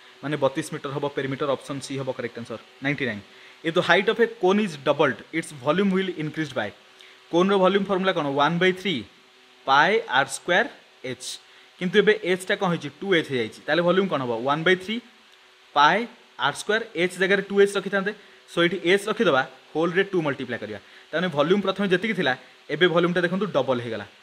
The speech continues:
ମୁଁ କହିଥିଲି double କେସ୍ରେ ଆମେ କ'ଣ କହୁ? ହଣ୍ଡ୍ରେଡ୍ ପରସେଣ୍ଟର increment ହେଲା।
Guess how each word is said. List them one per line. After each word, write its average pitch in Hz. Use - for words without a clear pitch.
ମୁଁ 170
କହିଥିଲି 185
double 147
କେସ୍ରେ 202
ଆମେ 196
କ'ଣ 208
କହୁ? 127
ହଣ୍ଡ୍ରେଡ୍ 160
ପରସେଣ୍ଟର 180
increment 139
ହେଲା। 95